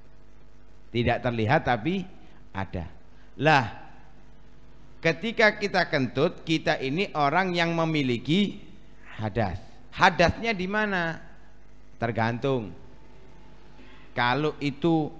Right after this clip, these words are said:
hadasnya hadas kecil, maka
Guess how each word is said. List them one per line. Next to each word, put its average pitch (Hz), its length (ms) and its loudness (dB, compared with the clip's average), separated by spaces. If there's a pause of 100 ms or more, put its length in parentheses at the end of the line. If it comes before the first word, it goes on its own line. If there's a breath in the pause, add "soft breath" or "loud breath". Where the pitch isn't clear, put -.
(800)
hadasnya 139 880 4
hadas 117 400 0
kecil, 139 720 6 (480 loud breath)
maka 139 720 0